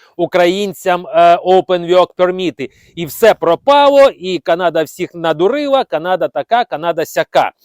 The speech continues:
Е, поговоримо про, е, це з вами сьогодні. Так, і я впевнений, що,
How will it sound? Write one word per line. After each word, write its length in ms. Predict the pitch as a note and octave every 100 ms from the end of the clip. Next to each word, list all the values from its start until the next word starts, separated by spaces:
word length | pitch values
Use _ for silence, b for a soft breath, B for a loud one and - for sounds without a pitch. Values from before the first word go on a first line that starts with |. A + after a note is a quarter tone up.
| b b -
Е, 340 | E3+ E3+ E3+
поговоримо 800 | E3 F#3+ F#3+ G3 C#4 C4+ C4 B3+ - -
про, 420 | F#3 G3+ G3+ G#3
е, 180 | D#3 E3+
це 360 | - - G3+ G#3
з 120 | C#3+ C3
вами 440 | D3+ E3+ F3 F3+ F3
сьогодні. 680 | - F#3 D#3+ E3+ D3 A#2 A#2
Так, 220 | E3+ F3+ -
і 80 | C#3+
я 100 | C#3+
впевнений, 640 | - A3+ A#3+ A#3 A3+ A3 B B B -
що, 380 | - F#3 F3